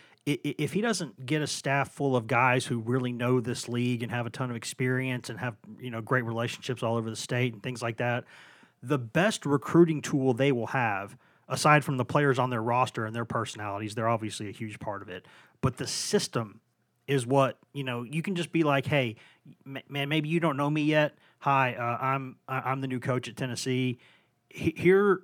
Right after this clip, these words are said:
just watch this. I'm gonna send you to your phone right now.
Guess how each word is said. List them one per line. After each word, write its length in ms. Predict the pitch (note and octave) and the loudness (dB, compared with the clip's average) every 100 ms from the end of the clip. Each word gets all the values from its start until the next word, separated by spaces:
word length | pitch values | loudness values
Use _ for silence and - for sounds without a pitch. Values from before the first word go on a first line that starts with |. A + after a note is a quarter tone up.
| _ | _
just 280 | B2+ E3+ - | -6 -4 0
watch 300 | E3+ G3 - | 2 2 0
this. 360 | C3+ A#2+ G#2+ - | -2 -2 -4 -4
I'm 80 | E3+ | -2
gonna 140 | G#3+ | -2
send 240 | - F3 E3+ | 0 0 0
you 80 | |
to 120 | C#3 C3+ | -2 -2
your 80 | B2 | -2
phone 320 | D3+ C#3 C3 | 0 0 0
right 180 | B2+ A#2+ | -4 -2
now. 360 | A#2+ G#2+ A2+ | -4 -4 -6